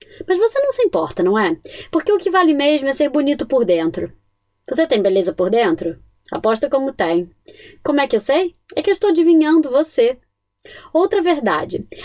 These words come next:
Laura é bastante burra. Tem gente que acha ela burríssima, mas isso também é exagero. Quem conhece bem Laura é que sabe que Laura tem seus pensamentozinhos e sentimentozinhos.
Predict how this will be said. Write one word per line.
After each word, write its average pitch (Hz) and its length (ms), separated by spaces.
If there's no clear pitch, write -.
Laura 254 240
é 262 40
bastante 240 460
burra. 196 400
Tem 330 160
gente 381 260
que 349 100
acha 311 260
ela 302 100
burríssima, 277 760
mas 302 140
isso 370 180
também 392 340
é 370 40
exagero. 254 800
Quem 330 160
conhece 294 500
bem 220 200
Laura 202 440
é 226 120
que 269 100
sabe 190 420
que - 120
Laura 302 260
tem 330 160
seus 339 180
pensamentozinhos 294 1200
e 240 80
sentimentozinhos. 233 1200